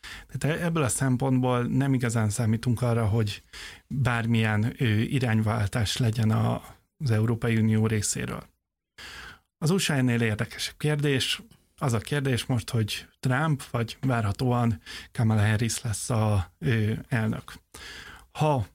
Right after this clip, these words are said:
a demokraták, ö, nyerik a választást, akkor vá-, várhatóan az eddigi bideni,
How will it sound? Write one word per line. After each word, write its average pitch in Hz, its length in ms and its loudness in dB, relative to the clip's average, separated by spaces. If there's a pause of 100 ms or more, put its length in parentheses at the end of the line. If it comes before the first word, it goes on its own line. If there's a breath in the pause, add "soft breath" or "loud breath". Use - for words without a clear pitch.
(180)
a 160 120 -2
demokraták, 117 880 0
ö, 113 260 2
nyerik 107 300 2
a 113 80 0
választást, 170 920 0 (400 loud breath)
akkor 117 280 -2
vá-, 139 240 0
várhatóan 127 880 2
az 120 180 -2
eddigi 123 320 0
bideni, 113 760 2